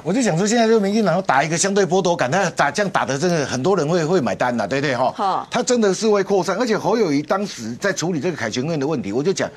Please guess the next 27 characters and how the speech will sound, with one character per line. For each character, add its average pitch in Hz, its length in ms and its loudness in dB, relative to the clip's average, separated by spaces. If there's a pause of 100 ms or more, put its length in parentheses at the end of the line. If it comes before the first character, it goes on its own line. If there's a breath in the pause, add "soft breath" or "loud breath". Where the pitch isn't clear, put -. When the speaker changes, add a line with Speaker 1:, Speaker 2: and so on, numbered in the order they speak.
(340 loud breath)
Speaker 1:
他 - 120 0
晚 175 140 2
了 151 100 -2
十 151 200 -4
天 165 180 -2
处 127 200 -2
理 80 180 -4
啊。 - 180 -14
Speaker 2:
嗯。 190 320 -4
Speaker 1:
对， 190 140 2
对， 175 100 2
这 247 120 -2
十 202 180 -4
天 220 180 0
的 196 80 0
话， 202 120 4
让 196 140 0
他 185 140 0
议 190 120 0
题 120 160 -2
发 139 200 0
酵 117 240 0
了， 80 80 -6
对 92 140 -4
不 127 60 2
对？ 127 100 0
Speaker 2:
嗯。 - 60 -10